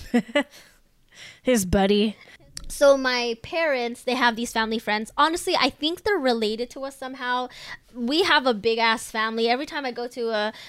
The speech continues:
Speaker 2: another family party, I meet another godmother, cousin or something.
Speaker 1: <laughs>
Speaker 2: But so they, they're, they come over to my parents' house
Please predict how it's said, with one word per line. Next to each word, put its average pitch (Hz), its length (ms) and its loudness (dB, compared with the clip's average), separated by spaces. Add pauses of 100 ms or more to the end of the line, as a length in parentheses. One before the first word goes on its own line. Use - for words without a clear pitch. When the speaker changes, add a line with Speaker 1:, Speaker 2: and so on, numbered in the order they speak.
(140)
Speaker 2:
another 233 320 4
family 233 280 0
party, 214 400 2
I 220 60 0
meet 226 200 -4
another 214 640 2 (200)
godmother, 202 920 0
cousin 202 460 -6
or 202 80 -6
something. 214 500 -10
Speaker 1:
<laughs> 220 80 -6
Speaker 2:
But 214 100 -6 (220)
so 254 400 2 (240)
they, 254 360 6
they're, 262 640 6
they 277 140 2
come 349 200 -2
over 330 200 -6
to 339 100 -14
my 262 100 -6
parents' 226 360 -8
house 208 200 -8